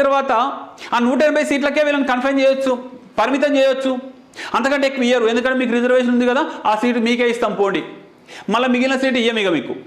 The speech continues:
ఎందుకంటే ఇది ఇచ్చిల్లు కాబట్టి మేము అది ఇవ్వం. ఇప్పుడు ఎస్సీ ఎస్టీలు ఉన్నారండి, ఎస్సీ ఎస్టీలకి రిజర్వేషన్ ఉంది,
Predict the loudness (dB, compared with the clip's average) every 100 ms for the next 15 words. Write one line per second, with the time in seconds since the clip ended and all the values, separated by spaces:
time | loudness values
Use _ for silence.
0 | -12 -2 0 0 0 0 0 -2 -6 -2
1 | -2 0 0 2 2 2 2 0 0 -2
2 | -4 -6 -14 -18 -20 -20 -18 -14 -12 -2
3 | 0 2 0 -4 -6 -2 0 2 0 0
4 | -2 0 0 0 -2 -2 -6 -6 -4 0
5 | 0 0 0 0 0 0 0 -2 -10 -20
6 | -20 -6 0 2 2 0 0 0